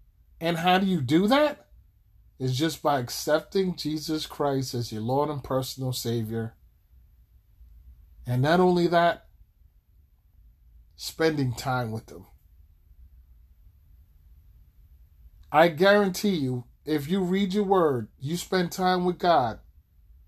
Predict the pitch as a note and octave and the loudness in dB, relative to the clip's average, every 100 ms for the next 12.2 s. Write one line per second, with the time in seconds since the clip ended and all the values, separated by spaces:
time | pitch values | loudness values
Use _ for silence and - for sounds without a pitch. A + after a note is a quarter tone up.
0 | _ _ _ _ _ _ _ _ _ _ | _ _ _ _ _ _ _ _ _ _
1 | _ _ _ _ - - - G3 G3 E3 | _ _ _ _ -20 -10 2 4 4 2
2 | C#3 D#3 D3 - C3+ - D#3+ C#3 - G#2+ | -2 -4 -4 -6 -8 0 0 0 -4 -12
3 | G2+ _ _ _ _ _ _ _ C#3+ B2+ | -14 _ _ _ _ _ _ _ -8 -6
4 | - F#3+ F#3+ F3 D3 C3 D3 C#3+ B2 C#3+ | 2 4 4 -2 -4 -4 -4 -4 -4 -8
5 | B2+ D3+ C#3+ A#2+ G#2+ G2+ - _ _ _ | -4 -2 -2 -4 -12 -14 -18 _ _ _
6 | _ _ _ _ - E3 D3+ C3 G3 G#3 | _ _ _ _ -6 -4 0 6 8 8
7 | F#3+ D#3 C#3+ D#3+ D3 - B2+ - D#3+ - | 4 -2 -6 -8 -8 -8 -8 -4 -4 -4
8 | C#3 C3+ - D3+ D#3+ G3+ G3+ F3+ F3 _ | -10 -8 -6 -6 -2 0 0 0 -4 _
9 | _ _ _ _ _ _ _ _ _ _ | _ _ _ _ _ _ _ _ _ _
10 | _ _ - D#3 F3 - G#3 G#3 G#3 - | _ _ -4 2 2 2 4 4 4 -2
11 | F3+ F3 - D#3+ D#3+ F#3 E3 D#3 F#3 G3 | -2 -2 -4 -6 0 4 4 2 0 0
12 | F#3 | -2